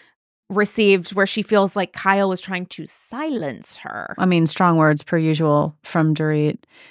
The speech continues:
Speaker 2: And I feel like, didn't that leak a couple of months back and I just, like, blocked it out of my mind?
Speaker 1: Did
Speaker 2: Yeah,
Speaker 1: it?
Speaker 2: I don't know. Didn't it?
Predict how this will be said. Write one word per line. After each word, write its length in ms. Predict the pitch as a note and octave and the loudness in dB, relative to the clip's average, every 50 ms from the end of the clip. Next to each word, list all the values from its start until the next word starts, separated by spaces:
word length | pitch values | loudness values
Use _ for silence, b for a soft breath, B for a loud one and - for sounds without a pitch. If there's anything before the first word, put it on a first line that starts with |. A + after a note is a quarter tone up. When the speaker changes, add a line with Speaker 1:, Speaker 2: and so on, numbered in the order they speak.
| b - | b -8
Speaker 2:
And 100 | - F#3 | -6 -4
I 100 | G#3 G#3 | -2 -2
feel 240 | - - - A#3+ C4+ | -2 0 2 4 6
like, 220 | D4+ D#4+ D4 - | 6 6 4 2
didn't 260 | - A#3 C4 D4+ G4 | 4 4 4 4 4
that 260 | G4 G4+ F4+ - - F3+ | 2 2 0 0 0 0
leak 340 | F3 F3 F#3 G3+ G3 - - | 2 4 4 2 2 0 -4
a 60 | - | -4
couple 340 | - - G3 F#3+ - G3 F#3+ | -2 -2 -2 -2 0 0 0
of 60 | F3 | 2
months 240 | E3+ E3+ E3+ E3+ - | 2 2 2 0 0
back 320 | - F#3 F3+ F3 F3+ - | 0 2 2 2 2 0
and 80 | F#3+ F3 | 0 -2
I 80 | E3 | 0
just, 240 | E3 E3+ F3 - - | 0 0 -2 -2 -2
like, 240 | F3 E3+ E3 D3+ - _ _ _ _ _ | -2 -2 -2 -4 -6 _ _ _ _ _
blocked 260 | - E3 E3 E3 D3+ | -4 -2 -2 -2 0
it 60 | F#3 F3 | 0 2
out 140 | F3 E3+ | 2 2
of 80 | E3 D#3+ | 2 2
my 140 | D#3+ D#3+ D#3 | 2 2 2
mind? 520 | D#3 D#3 D#3 D#3 D#3 D#3 D#3+ D#3+ E3 - _ _ _ _ _ _ _ _ _ | 4 4 4 4 4 4 2 2 0 -4 _ _ _ _ _ _ _ _ _
Speaker 1:
Did 240 | - - F3+ F#3+ G#3+ | -20 -16 -14 -8 -4
Speaker 2:
Yeah, 200 | D#4+ G4+ B4+ D5 | -2 0 0 0
Speaker 1:
it? 120 | C#5+ - - | 0 -2 -6
Speaker 2:
I 60 | A3 | -6
don't 200 | B3+ C4+ C4 - | -4 -4 -2 -2
know. 480 | G3+ G#3 A3+ A#3 A3 E3+ C#3+ D3 D3 - _ _ - | 0 2 2 4 4 4 2 0 -2 -6 _ _ -8
Didn't 260 | - G3+ A3 A#3+ C4 | -4 0 2 4 4
it? 200 | C#4+ D4 D4 | 4 4 4